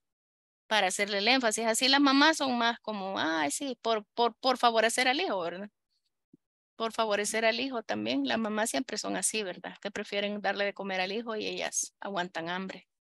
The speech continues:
La mayoría de las mamás normales, ¿verdad? Hay unas que comen primero, también existen, <laughs> ¿verdad? Pero la mayoría de mamás prefieren alimentar a su hijo antes de,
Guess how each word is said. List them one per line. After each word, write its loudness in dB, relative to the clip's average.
La 2
mayoría 2
de 2
las 2
mamás 6
normales, 6
¿verdad? -2
Hay -2
unas 0
que -2
comen -2
primero, 0
también 2
existen, 2
<laughs> 4
¿verdad? 6
Pero 4
la 6
mayoría 6
de 6
mamás 4
prefieren 0
alimentar 0
a 2
su -4
hijo -2
antes -4
de, -4